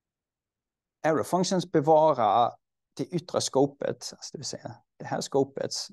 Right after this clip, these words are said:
this, även inuti, eh, med-, medan att function, namnet, eh, skapar om this till det kontext som finns inuti,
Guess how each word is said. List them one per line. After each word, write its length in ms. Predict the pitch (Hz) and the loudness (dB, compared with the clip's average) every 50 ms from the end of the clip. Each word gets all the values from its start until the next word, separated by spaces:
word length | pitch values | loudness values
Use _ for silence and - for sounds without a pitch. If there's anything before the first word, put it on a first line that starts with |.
| 208 139 | -6 0
this, 400 | 147 180 214 208 - - - - - _ - - - - - _ _ _ _ _ _ _ _ | 2 2 2 2 -2 -6 -6 -8 -12 _ -20 -20 -20 -20 -20 _ _ _ _ _ _ _ _
även 320 | - 139 120 127 - - 190 | -4 -2 -2 -2 -2 0 0
inuti, 460 | 185 139 117 120 208 269 294 - - _ - | 0 0 0 0 0 0 0 -2 -6 _ -4
eh, 500 | 160 160 165 165 156 151 151 156 151 143 | -2 0 2 2 2 2 2 0 0 -2
med-, 380 | 135 143 143 143 147 143 - | -2 -2 0 0 0 -2 -2
medan 340 | 170 165 156 143 139 120 123 | 0 2 2 4 2 2 0
att 340 | - - - 123 120 123 - | 0 0 0 0 0 -2 -6
function, 680 | - - - 135 143 135 - - - - 143 143 139 _ _ _ _ _ _ _ _ _ _ _ _ _ _ _ _ _ _ _ _ _ _ _ _ _ _ _ _ _ _ _ _ - | -10 -6 -4 -2 -2 -4 -4 -6 -6 -4 -6 -6 -8 _ _ _ _ _ _ _ _ _ _ _ _ _ _ _ _ _ _ _ _ _ _ _ _ _ _ _ _ _ _ _ _ -12
namnet, 540 | - - - - - 240 277 277 - - | -10 -8 -6 -4 -4 -4 -4 -6 -10 -16
eh, 480 | - - 147 147 - - - - - - - - - - _ _ _ _ | -12 -10 -10 -8 -8 -10 -10 -10 -12 -12 -14 -16 -18 -20 _ _ _ _
skapar 460 | - - - - - - - - - | -18 -14 -6 -4 -4 -4 -4 -4 -2
om 340 | - 139 131 - 208 190 _ _ _ _ _ _ _ - - | 0 0 0 -2 -4 -8 _ _ _ _ _ _ _ -8 -6
this 380 | 127 120 120 - - - - _ | -6 -6 -6 -8 -12 -14 -16 _
till 200 | - - 117 - | -10 -10 -6 -4
det 80 | - 110 | -6 -6
kontext 400 | - - 113 - 120 113 - - | -4 -6 -6 -6 -6 -6 -6 -8
som 80 | 127 | -10
finns 240 | - - 247 - - | -8 -6 -6 -6 -6
inuti, 580 | - 220 240 247 165 113 - 160 202 214 - | -2 2 4 4 4 4 2 0 -2 -4 -6